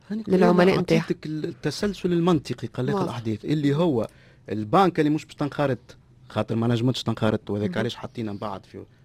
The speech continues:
Speaker 1: بعد على البنوك أن تنخ-، تنخرط وجوباً، وقلنا باش نحدوا قائمه.
Speaker 2: مهم.
Speaker 1: دونك في ال-، مادام فما قائمه، مادام فما بنوك مش تنخرط،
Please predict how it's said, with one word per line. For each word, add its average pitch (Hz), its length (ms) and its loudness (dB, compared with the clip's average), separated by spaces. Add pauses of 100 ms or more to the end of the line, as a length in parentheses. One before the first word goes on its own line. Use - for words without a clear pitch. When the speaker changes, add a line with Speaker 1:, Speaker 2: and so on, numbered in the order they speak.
Speaker 1:
بعد 107 320 -8
على 107 180 -10
البنوك 104 420 -10
أن 101 80 -10
تنخ-، 107 440 -10
تنخرط 107 420 -8
وجوباً، 156 460 -4
وقلنا 180 300 -2
باش 170 140 -8
نحدوا 160 400 -8
قائمه. 117 300 0 (140)
Speaker 2:
مهم. 190 240 -6
Speaker 1:
دونك 101 180 -8
في - 80 -16
ال-، 101 260 -6
مادام 107 280 -2
فما 113 240 0
قائمه، 190 320 4
مادام 202 240 2
فما 202 220 2
بنوك 202 320 -4
مش 196 120 -10
تنخرط، 147 380 -8